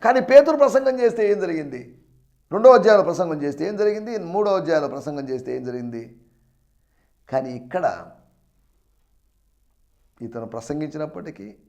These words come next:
రుజువులతో సహా, అంటే బల్లగుద్ది మరి ప్రూఫ్స్తో సహా చెప్పినప్పటికి కూడా రిజల్ట్ లేకుండా పోయింది. అలాగని ప్రూఫ్స్తో చెప్పకూడదని కాదు నా మాటల యొక్క ఉద్దేశం.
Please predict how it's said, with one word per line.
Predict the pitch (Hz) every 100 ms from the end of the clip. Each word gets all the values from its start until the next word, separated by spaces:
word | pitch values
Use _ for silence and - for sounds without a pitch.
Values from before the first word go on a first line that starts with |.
| -
రుజువులతో | 127 160 254 294 285 285
సహా, | 277 220 202 160 -
అంటే | 180 240 - -
బల్లగుద్ది | 151 240 247 214 190
మరి | 202 190 151 - - - _ _ _ _
ప్రూఫ్స్తో | - 247 320 294 - 294
సహా | 226 214 214 170 - - _ _ _ _ _ _ _ 143
చెప్పినప్పటికి | 143 139 123 123
కూడా | 123 117
రిజల్ట్ | 110 104 95
లేకుండా | 87 98 98
పోయింది. | 95 92 _ _ _ _ _ _ -
అలాగని | 165 196 202 202
ప్రూఫ్స్తో | 185 208 208 196
చెప్పకూడదని | 190 - 185 208 208 208
కాదు | 202 190
నా | 175
మాటల | 160 147 143
యొక్క | 131
ఉద్దేశం. | 120 101 87